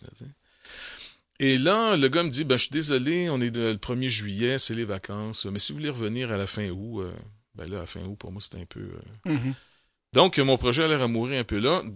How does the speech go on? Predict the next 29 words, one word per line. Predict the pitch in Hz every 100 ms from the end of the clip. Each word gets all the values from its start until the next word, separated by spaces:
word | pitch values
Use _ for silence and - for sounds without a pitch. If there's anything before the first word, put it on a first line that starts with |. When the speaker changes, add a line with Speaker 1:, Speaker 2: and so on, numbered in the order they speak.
| -
Speaker 1:
Je | -
me | 110
dis, « | 101
Bon, | 110
il | 98
me | 101
reste | 117
assez | 117 120
d'argent | 107 101 117
pour | -
passer | 95 95 -
encore | 104 95 101
une | 95
semaine | - 101
ou | 95
deux, | 92 101
peut-être, | - 92 95 85
euh, | 87 98 110 104 -
ici. » | 98 - - 113 117
Donc, | 101 92
je | 87 -
me, | 101 92 90 90
je, | 90 92
je | - -
suis | -
trouvé | 113 117 123
dans | 113 101
un |
camping | 98 90 87 90 95